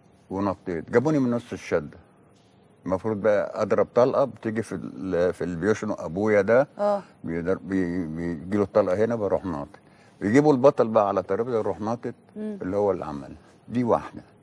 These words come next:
Speaker 1: رود تايرو عملت شغل برضو بتاعه.
Speaker 2: آه.
Speaker 1: شارلتون هوستون بالخيول.
Speaker 2: بالخيول ازاي؟
Speaker 1: ال-، كان، آه، الفيلم ال-، اسمه فيلم الخرطوم.
Speaker 2: اه.
Speaker 1: فكنت،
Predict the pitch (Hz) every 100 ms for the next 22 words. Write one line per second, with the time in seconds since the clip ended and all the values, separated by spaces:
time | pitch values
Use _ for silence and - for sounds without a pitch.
0 | _ - _ - _ _ _ - - 139
1 | - 143 151 147 120 127 127 110 113 113
2 | 107 98 95 87 62 - 78 69 - -
3 | - - 98 123 113 113 117 135 123 101
4 | 92 - 98 98 80 65 98 _ _ _
5 | _ - 180 185 202 226 220 185 202 202
6 | - 101 98 - 101 95 101 101 98 95
7 | 98 87 92 98 - 123 120 110 120 117
8 | 113 95 120 113 101 - 87 - 101 82
9 | 65 - 196 226 226 208 _ _ - _
10 | _ _ _ _ _ - - 90 92 90
11 | 90 - 92